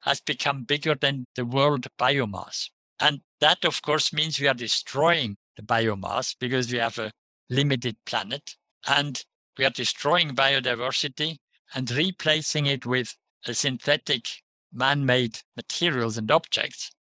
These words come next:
And this in the long term means we are killing ourselves. So we have to stop producing anthropogenic mass, except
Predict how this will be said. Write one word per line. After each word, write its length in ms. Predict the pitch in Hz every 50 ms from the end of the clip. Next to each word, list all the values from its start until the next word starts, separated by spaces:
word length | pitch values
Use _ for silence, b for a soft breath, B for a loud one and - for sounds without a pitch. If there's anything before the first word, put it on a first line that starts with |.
| _ _
And 320 | - 127 127 131 135 131 117
this 240 | - 156 160 - -
in 120 | 151 139
the 100 | 123 127
long 280 | 113 117 131 147 170 170
term 360 | - - 123 113 104 104 110
means 360 | 120 123 135 131 123 113 - -
we 60 | 123
are 100 | 123 120
killing 380 | - - - 156 156 147 123 104
ourselves. 480 | 101 - - - - - - - - - _
So 220 | - - 151 160
we 80 | 147 143
have 280 | 120 - 160 175 - -
to 260 | - - 151 139 139 -
stop 540 | - - - - - - 160 - - _ - - _ _ _ _ _
producing 760 | - - 131 117 131 143 156 151 - - 131 120 117 113 113 -
anthropogenic 680 | 123 127 127 - 131 - - 117 120 135 131 127 120 110
mass, 360 | 123 120 120 131 - - -
except 440 | 131 113 - - - 143 - - -